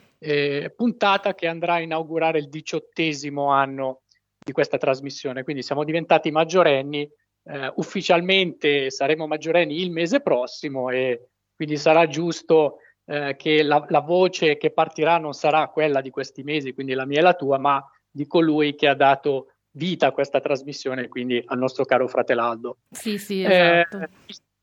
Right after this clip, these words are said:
Speaker 1: come dicevamo nelle scorse trasmissioni, Alessandra, il taglio che ab-, abbiamo voluto dare in questo anno sociale,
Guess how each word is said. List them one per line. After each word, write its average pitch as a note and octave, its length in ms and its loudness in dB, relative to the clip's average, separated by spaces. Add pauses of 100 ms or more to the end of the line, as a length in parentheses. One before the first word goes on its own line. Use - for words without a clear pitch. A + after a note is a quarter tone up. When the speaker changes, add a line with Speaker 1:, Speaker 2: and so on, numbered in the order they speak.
(440)
Speaker 1:
come C4+ 260 4
dicevamo F3+ 520 2
nelle D3 220 0
scorse F3 360 -6
trasmissioni, C#3 680 -2
Alessandra, C3 640 -2 (760)
il G3 200 -4
taglio D#3+ 380 4
che E3 100 -2
ab-, D#3 340 -6
abbiamo G3 320 0
voluto D#3 420 -4
dare B2+ 440 2
in A#2+ 120 -12
questo D3 340 -4
anno C#3+ 180 -2
sociale, B2 800 -4